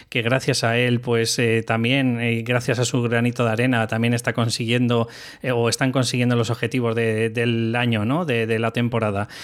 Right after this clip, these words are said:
Pero no tienes que estar constantemente, pues, no sé, mostrándolo,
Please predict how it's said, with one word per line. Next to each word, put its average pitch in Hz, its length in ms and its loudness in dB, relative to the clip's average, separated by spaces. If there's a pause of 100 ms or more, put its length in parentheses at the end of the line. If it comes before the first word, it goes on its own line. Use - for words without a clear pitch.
(180)
Pero 110 220 0
no 131 180 2
tienes 180 220 0
que - 80 -2
estar 127 220 0
constantemente, 120 1080 0
pues, - 180 -2
no 123 140 2
sé, 127 180 0
mostrándolo, 123 840 0